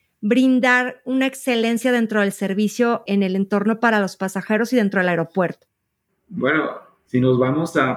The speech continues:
Speaker 2: podcast atrás, eh, bueno, ya escuchamos el, el primer, el segundo podcast, que es el del licenciado Zazueta, eh, donde habla de todos los temas de, de calidad,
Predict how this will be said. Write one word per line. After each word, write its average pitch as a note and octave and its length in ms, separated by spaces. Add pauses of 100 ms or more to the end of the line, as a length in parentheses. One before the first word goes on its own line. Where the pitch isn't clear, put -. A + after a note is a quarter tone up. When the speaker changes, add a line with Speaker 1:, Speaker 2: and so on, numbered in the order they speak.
Speaker 2:
podcast C#3+ 680
atrás, C3 760 (100)
eh, G#2+ 460
bueno, A2+ 200
ya A2+ 100
escuchamos B2+ 600
el, G#2 240
el G2+ 140
primer, A2+ 420
el A#2 100
segundo A2+ 400
podcast, B2 440
que A#2 80
es - 100
el A2 180
del G#2 140
licenciado G#2+ 460
Zazueta, A#2 840 (460)
eh, A2+ 180
donde A2+ 880
habla B2 380
de B2 120
todos C#3 280
los C3+ 180
temas B2+ 380
de, G#2+ 320
de G#2 160
calidad, A#2 580